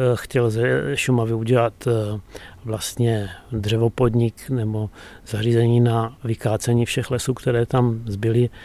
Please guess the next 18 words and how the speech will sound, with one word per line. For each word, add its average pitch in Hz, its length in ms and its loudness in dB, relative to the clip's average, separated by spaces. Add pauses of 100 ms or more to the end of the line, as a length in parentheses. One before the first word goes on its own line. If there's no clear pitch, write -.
(300)
pod 135 140 2
záminkou 127 540 2
kůrovce. 135 640 2 (360)
Podobnou 123 400 6
tendenci 120 500 2
vidíme 120 320 4
dneska 120 380 2
po 120 140 -6
požáru 117 640 2 (440)
v, 110 300 -4 (1080)
eh, 104 60 -6
Českém 120 400 0
Švýcarsku, 120 640 -2
kde 120 280 4 (280)
podle 117 260 2
mě 117 260 4 (540)
ředitel, 110 800 0 (880)
eh, 110 280 0